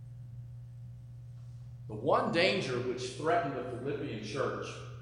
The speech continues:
was that of disunity, not beating together in one heart,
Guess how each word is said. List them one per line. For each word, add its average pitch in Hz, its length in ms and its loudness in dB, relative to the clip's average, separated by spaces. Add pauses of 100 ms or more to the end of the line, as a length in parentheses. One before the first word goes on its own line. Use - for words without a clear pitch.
(360)
was 123 380 0
that 139 300 4
of - 260 -6
disunity, 127 1040 -2 (640)
not 143 560 2
beating 120 520 -4
together 95 600 -4
in 92 80 -8
one 95 160 -4
heart, - 260 -2